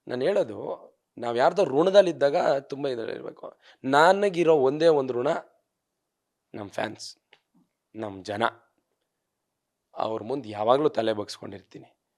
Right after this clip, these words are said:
ನಾನು ನನ್ನ ಕೆಲ್ಸದ್ ಮೇಲೆ ಜಾಸ್ತಿ ಫೋಕಸ್ ಮಾಡ್ತೀನಿ. ಅವಾಗ ನಾನು ಬೇರೆ ಬೇರೆ ಎಲ್ಲ ಎಂಟರ್ಟೈನ್ ಮಾಡಲ್ಲ. ನಾನ್ ಈ ಟ-, ಈ ಏಳು ಗಂಟೆಗೆ ಅಲ್ಲಿ ಇರ್ಬೇಕಂದ್ರೆ ನಾನ್ ಮಧ್ಯ ಸಿಕ್ಕಿದ್ರೆ ಯಾರನ್ನೂ ಮಾತಾಡ್ಸಲ್ಲ, ಎಲ್ಲೂ ಇಲ್ಲ. ನಾನ್, ನನಗೋಸ್ಕರ ಅಲ್ಲಿ ಯಾರೋ,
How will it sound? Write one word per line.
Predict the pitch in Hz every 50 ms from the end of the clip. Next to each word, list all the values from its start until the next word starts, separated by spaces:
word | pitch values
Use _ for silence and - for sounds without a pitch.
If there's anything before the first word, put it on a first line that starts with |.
| _ _ _ _ _ _ _ _ _ _ _ _ -
ನಾನು | 120 120 123 131 135 147 160 170 165 170
ನನ್ನ | 160 147 139 139
ಕೆಲ್ಸದ್ | 135 - _ _ - 147 139 151 170 165 185 180 160
ಮೇಲೆ | 143 139 131 135
ಜಾಸ್ತಿ | 117 117 117 113 - 131
ಫೋಕಸ್ | - - 120 - 120 113 - -
ಮಾಡ್ತೀನಿ. | 110 107 - - - - - _ _ _ _ _ _ _ -
ಅವಾಗ | 123 131 143 139 127
ನಾನು | 143 151 143 127 120 120 123 131 151 - - -
ಬೇರೆ | 117 117 139 139 135
ಬೇರೆ | 123 127 123 120
ಎಲ್ಲ | 113 113 127
ಎಂಟರ್ಟೈನ್ | 135 120 113 113 131 123 120 110 104 101
ಮಾಡಲ್ಲ. | 101 101 101 95 95 - - _ _ - _ _ _ -
ನಾನ್ | 120 123 123 123 123
ಈ | 123 123
ಟ-, | 120 - 139
ಈ | 139 127 123 110 110
ಏಳು | 117 123 143 151 147
ಗಂಟೆಗೆ | 139 135 135 160 143 127
ಅಲ್ಲಿ | 120 120
ಇರ್ಬೇಕಂದ್ರೆ | 127 131 131 156 - - 131 135 139 123
ನಾನ್ | 117 117
ಮಧ್ಯ | 107 113 117 120 156
ಸಿಕ್ಕಿದ್ರೆ | 143 - 120 - - 151 135 127 107
ಯಾರನ್ನೂ | 101 107 120 143 147 160 170 160
ಮಾತಾಡ್ಸಲ್ಲ, | 147 135 120 - - 120 - - 143
ಎಲ್ಲೂ | 139 127 123 135 135
ಇಲ್ಲ. | 139 120 113
ನಾನ್, | 107 123 135 135 - - - - _
ನನಗೋಸ್ಕರ | - 165 185 196 180 220 226 220 - 208 196 190
ಅಲ್ಲಿ | 175 165 160
ಯಾರೋ, | 151 160 185 190 185 180